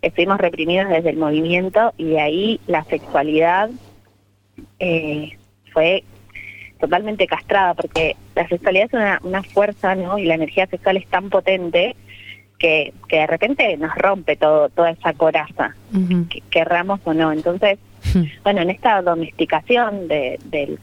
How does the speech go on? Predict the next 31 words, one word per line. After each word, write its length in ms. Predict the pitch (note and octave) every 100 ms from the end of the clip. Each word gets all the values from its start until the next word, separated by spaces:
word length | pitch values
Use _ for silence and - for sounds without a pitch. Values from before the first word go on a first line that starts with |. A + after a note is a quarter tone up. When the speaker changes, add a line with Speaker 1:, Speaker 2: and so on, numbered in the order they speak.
| -
Speaker 1:
cuerpo 420 | G3 A3 - C#3+
y 80 | D3
de 100 | D3
la 60 |
energía 400 | C#3+ D3 - E3+ E3
sexual, 460 | D3 - F3+ E3 F#3+ - - - -
eh, 240 | - C3+ C3+
digamos 380 | D3+ D3+ F#3+ -
como 300 | D3+ D3 D3
a, 240 | - - -
a, 320 | D#3 D3 - -
a 120 | D#3+
momentos 520 | D#3+ D#3 E3+ F3+ G3 -
en, 320 | D3+ C#3+ C#3+ - _ _ _ -
en 160 | D3
eso, 240 | F3 G3+ D#3+
en 80 | D3+
cuerpos 460 | E3 E3 F#3 F3+ - -
que 160 | - D3
no 280 | D#3+ E3 E3+
vivenciaban 560 | D#3+ D3+ D#3 E3 E3+
la 80 | D#3+
sexualidad 560 | D3+ D3 - D3+ D#3 D#3+
de 120 | E3+
ninguna 360 | D#3 D3+ D#3+ D#3+
forma, 600 | - D#3+ E3 E3+ E3 E3
bueno, 200 | D3+ C#3+
lo 140 | C#3+
que 80 | -
conocemos, 560 | D3+ D3 D3 D#3 D3 -
¿no? 160 | D3+